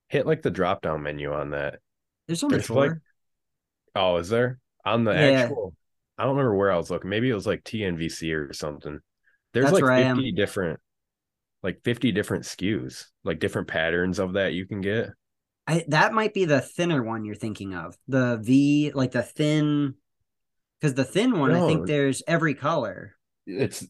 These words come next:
Speaker 1: it's this one, right? 'Cause originally I was looking at it on the actual manufacturer website.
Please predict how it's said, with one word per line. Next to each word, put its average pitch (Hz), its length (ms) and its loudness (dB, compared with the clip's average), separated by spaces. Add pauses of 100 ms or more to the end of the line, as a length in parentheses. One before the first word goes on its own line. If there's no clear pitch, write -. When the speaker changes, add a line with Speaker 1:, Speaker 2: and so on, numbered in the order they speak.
(100)
Speaker 1:
it's 120 240 -2
this 165 260 0
one, 101 140 2
right? 107 240 0 (100)
'Cause 117 200 0
originally 139 460 2
I 107 100 0
was 104 120 -2
looking 104 280 -4
at 98 140 2
it 71 60 -2
on 95 200 -2
the 82 100 -6
actual 85 800 -4
manufacturer 82 840 -4
website. - 600 -10